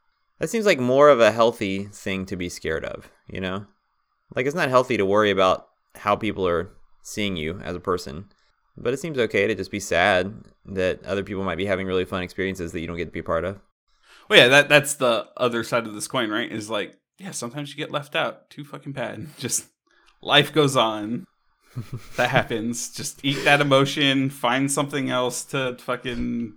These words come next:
Speaker 2: pick you back up.
Speaker 1: We are
Speaker 2: On to the
Speaker 1: obviously
Speaker 2: next
Speaker 1: not the
Speaker 2: one.
Speaker 1: right, we're not the right people to be talking about this because neither of us <laughs> can, like, relate to it at all. <laughs>
Speaker 2: I mean, I, I, yeah,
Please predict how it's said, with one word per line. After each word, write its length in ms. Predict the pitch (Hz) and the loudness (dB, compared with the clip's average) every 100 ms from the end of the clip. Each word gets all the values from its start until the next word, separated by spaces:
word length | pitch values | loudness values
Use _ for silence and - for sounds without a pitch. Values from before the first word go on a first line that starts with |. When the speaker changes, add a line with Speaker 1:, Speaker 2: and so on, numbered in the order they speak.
| - | -16
Speaker 2:
pick 200 | 123 117 | -14 -8
you 80 | 120 | -4
back 260 | 120 117 | -4 -2
up. 220 | 95 71 - - _ _ - | -6 -8 -14 -20 _ _ -10
Speaker 1:
We 200 | 156 165 | -4 4
are 60 | 160 | 6
Speaker 2:
On 80 | 120 | 8
to 40 | 127 | 6
the 40 | |
Speaker 1:
obviously 180 | 117 117 | 4 2
Speaker 2:
next 180 | 113 110 | 4 4
Speaker 1:
not 80 | 110 | 2
the 60 | |
Speaker 2:
one. 80 | 107 | 2
Speaker 1:
right, 240 | 107 101 - - | 2 0 -4 -8
we're 100 | 113 | -2
not 180 | 131 117 | 0 2
the 80 | 117 | 4
right 140 | 110 | 2
people 180 | 117 107 | 2 -2
to 60 | 101 | -2
be 80 | |
talking 220 | 98 101 101 | 2 2 2
about 140 | 92 | 0
this 160 | 95 98 | 0 -4
because 240 | 101 98 | -6 -4
neither 240 | 98 98 | -2 0
of 80 | 92 | 0
us 180 | 98 - | -2 -4
<laughs> 0 | |
can, 140 | 135 - 127 | -8 -4 -2
like, 180 | 123 120 | 0 0
relate 280 | 101 104 - | 0 -2 -2
to 120 | 107 | -2
it 80 | 101 | -2
at 120 | 95 | -2
all. 160 | 101 - - - - - - | -2 -4 -12 -16 -20 -4 2
<laughs> 1400 | 190 - - - _ _ _ - _ - - - - | 2 0 -16 -18 _ _ _ -20 _ -20 -20 -20 -8
Speaker 2:
I 100 | - | -2
mean, 140 | 262 214 | 0 2
I, 240 | 190 185 - - - | 2 0 -6 -14 -6
I, 200 | 311 - _ _ _ _ _ | -4 -6 _ _ _ _ _
yeah, 260 | - 135 | 0 0